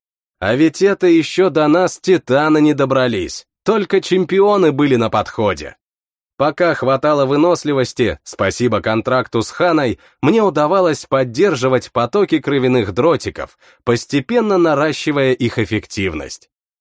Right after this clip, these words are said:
Пристреляться в палатке я не мог, и первые несколько выстрелов пришлись, куда Бог послал. Хорошо, хоть и целиться особенно не нужно было по такой-то толпе. Сейчас, спустя десяток залпов,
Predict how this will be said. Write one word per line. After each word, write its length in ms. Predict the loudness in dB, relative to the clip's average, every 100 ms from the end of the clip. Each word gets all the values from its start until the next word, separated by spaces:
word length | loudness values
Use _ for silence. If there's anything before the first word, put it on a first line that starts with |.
| _
Пристреляться 800 | -2 -2 2 2 2 0 0 -2
в 80 | -2
палатке 480 | 0 2 0 0 -2
я 200 | 0 0
не 120 | 0
мог, 400 | 2 0 -2 -10 -4
и 160 | -2
первые 460 | 0 0 0 0 0
несколько 560 | 0 0 -4 -2 0
выстрелов 640 | 0 0 -2 -2 0 0 -2
пришлись, 640 | -4 -4 -2 -4 -4 -6
куда 420 | -2 0 0 0 0
Бог 360 | 0 -2 0
послал. 600 | -2 -4 -4 -4 -4 -8 _ _ _ _
Хорошо, 520 | -4 0 0 0 0
хоть 260 | 2 0 0
и 80 | -2
целиться 640 | -2 0 0 0 0 -2
особенно 500 | -2 -2 0 2 2
не 140 | 2 2
нужно 420 | 2 2 0 -2
было 300 | 2 2 2
по 160 | 0
такой-то 580 | -2 0 0 2 0 0
толпе. 600 | -2 -2 -2 -4 -4 -6 _ _ _ _
Сейчас, 640 | -12 -2 0 0 0 0 -2
спустя 440 | -2 -2 0 0
десяток 520 | 0 0 -2 -2 -4
залпов, 520 | -2 0 0 -2 -4